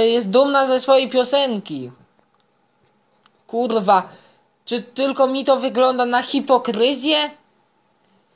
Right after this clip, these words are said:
Ja pierdolę, serio, y, Anielo Bogusz,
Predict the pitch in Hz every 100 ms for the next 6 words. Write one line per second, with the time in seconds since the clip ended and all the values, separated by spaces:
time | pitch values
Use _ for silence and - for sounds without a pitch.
0 | _ _ - 220 226 240 233 226 220 -
1 | _ _ - 208 214 165 160 240 240 247
2 | 247 240 240 240 - _ _ - 208 214
3 | 202 220 220 220 220 208 220 202 247 233
4 | -